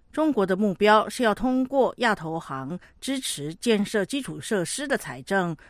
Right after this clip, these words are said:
这对全球新兴经济体极为重要。美国原本可以利用亚投行的设立，在腐败、透明和治理等问题上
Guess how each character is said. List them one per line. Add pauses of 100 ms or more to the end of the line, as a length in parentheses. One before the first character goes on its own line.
这
对
全
球
新
兴
经
济
体
极
为
重
要。 (240)
美
国
原
本 (220)
可
以
利
用 (140)
亚
投
行
的
设
立， (240)
在
腐
败、 (200)
透
明
和
治
理
等
问
题
上